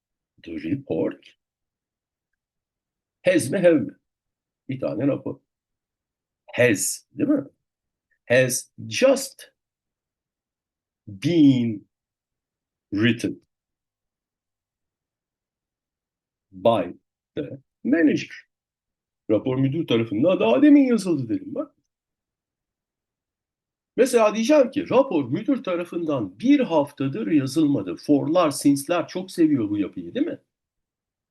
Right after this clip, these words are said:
For a week, bir haftadır. Ama cumartesiden beri since yesterday. Hatırladınız mı?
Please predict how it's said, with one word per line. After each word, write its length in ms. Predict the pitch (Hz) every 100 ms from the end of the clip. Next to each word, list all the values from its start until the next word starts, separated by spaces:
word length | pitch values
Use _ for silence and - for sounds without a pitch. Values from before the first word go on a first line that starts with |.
| _ _ _
For 200 | 156 160
a 80 | 185
week, 340 | 190 139 -
bir 120 | 175
haftadır. 640 | 160 135 - 80 - - _ _ _ _ _ _ _ _ _ _ _ _ _ _ _
Ama 420 | 110 131 120 - _ _ _ _ _
cumartesiden 1000 | 98 117 151 180 - 135 110 101 95 87 78
beri 340 | 104 110 -
since 460 | - - 269 - 285
yesterday. 540 | 294 294 170 143 147 - _ _ _ _ _ _ -
Hatırladınız 680 | - 110 104 - 349
mı? 60 | -